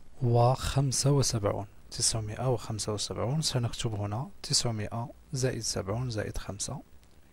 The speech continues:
وهو تفكيك للعدد تسعمائة وخمسة وسبعون. إذا نمر لآخر مثال هنا، لدينا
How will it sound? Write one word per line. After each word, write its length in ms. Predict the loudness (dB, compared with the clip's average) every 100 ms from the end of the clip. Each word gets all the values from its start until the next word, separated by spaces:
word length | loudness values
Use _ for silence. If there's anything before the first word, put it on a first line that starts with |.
| -20 -20 -20 -20 -20 -20 -20 -20 -2
وهو 200 | 2 4
تفكيك 520 | 2 2 -2 -2 -2 -2
للعدد 400 | 0 2 2 -2
تسعمائة 640 | -2 0 0 -2 -2 -2
وخمسة 340 | -2 -2 -2
وسبعون. 440 | 0 -2 -2 -6 -8 -14 -20 -20 -20 -20 -20 -20 -20 -20 -20 -20 -20 -20 -20 -20 -18 -4
إذا 140 | 4 6
نمر 340 | 6 6 6
لآخر 880 | 6 6 4 -2 2 4 6 6 4
مثال 360 | 2 2 2
هنا، 340 | 4 2 2 2
لدينا 420 | 2 2 2 0